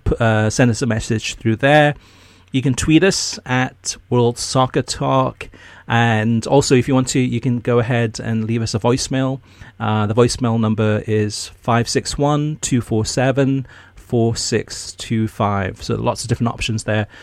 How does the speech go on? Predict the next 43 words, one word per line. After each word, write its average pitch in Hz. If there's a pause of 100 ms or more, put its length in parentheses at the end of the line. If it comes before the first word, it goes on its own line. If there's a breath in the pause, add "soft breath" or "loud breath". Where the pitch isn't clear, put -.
(220 loud breath)
for -
you 117
to -
get 127
in 139
touch -
with 185
us. 117
We'd 120
love 127
to 127
hear 131
from 135
you, 156
and, 123
uh, 127 (380 loud breath)
hope 180
that 185
you've 175
been 202
enjoying 147
this 131
World 127
Cup -
so 120
far. 147
It, 127
it 123
has 156
been, 139 (180)
it's -
been 208
a 202
roller 185
coaster. 110
It's 139
been, 156 (560 loud breath)
uh, 127 (240)
some 160
memorable 180
moments 135
for -
sure, 120